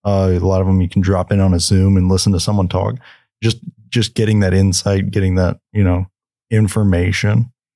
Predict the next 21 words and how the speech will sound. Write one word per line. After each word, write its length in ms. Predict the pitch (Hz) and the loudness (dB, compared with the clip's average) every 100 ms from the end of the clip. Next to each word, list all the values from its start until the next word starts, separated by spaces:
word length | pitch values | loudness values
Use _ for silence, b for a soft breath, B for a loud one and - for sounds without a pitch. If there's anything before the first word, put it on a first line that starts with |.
| _ - | _ -4
really 260 | 107 110 104 | 0 2 2
just, 260 | 98 85 _ _ _ - | 0 -2 _ _ _ -6
it 80 | 104 | -4
helps 420 | - 131 156 - | -2 -2 -4 -8
give 240 | - 120 98 | -4 -2 0
you 260 | 92 104 | 2 2
guidance, 640 | 90 90 90 90 - - - _ _ - | 2 0 0 -2 -4 -8 -10 _ _ -6
gives 180 | 117 101 | -2 0
you 100 | 95 | 0
structure 760 | - - 95 - - 95 85 - _ _ _ _ _ - | 0 -4 -4 -4 -2 -2 -4 -8 _ _ _ _ _ -8
to, 420 | - 104 92 98 - | -2 2 2 -2 -6
towards 640 | - 107 95 90 87 - - | -6 -2 0 0 -4 -10 -8
whether 360 | 104 110 120 | -2 0 2
or 60 | 113 | 2
not 200 | 104 98 | 2 0
you 160 | 101 92 | 0 0
actually 260 | 92 101 | 0 0
wanna 140 | 92 87 | 0 0
do 160 | 95 | -2
something. 320 | - - 95 95 | -4 -6 -6 -4
'Cause, 180 | 104 | -4